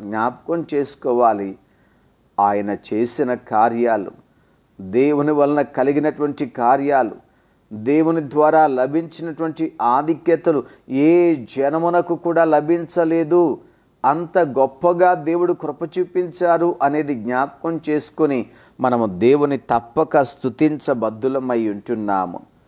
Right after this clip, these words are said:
ద్వితీయోపదేశకాండము నాలుగవ అధ్యాయము ముప్పై రెండవ వచనాన్ని కూడా చదువుకుందాము. "దేవుడు భూమి మీద నరుని సృజించిన దినము మొదలుకొని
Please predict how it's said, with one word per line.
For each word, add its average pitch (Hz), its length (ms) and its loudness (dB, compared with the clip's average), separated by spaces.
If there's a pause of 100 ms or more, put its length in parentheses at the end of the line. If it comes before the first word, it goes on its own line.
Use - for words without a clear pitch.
(500)
ద్వితీయోపదేశకాండము 123 1200 0
నాలుగవ 123 500 2
అధ్యాయము 123 800 0 (560)
ముప్పై 135 360 0
రెండవ 127 460 2
వచనాన్ని 127 580 -2
కూడా 117 320 0
చదువుకుందాము. 104 1080 -4 (680)
"దేవుడు 147 460 2
భూమి 139 440 -2
మీద 180 320 0
నరుని 151 600 0
సృజించిన 147 760 -6
దినము 127 440 -2
మొదలుకొని 123 720 0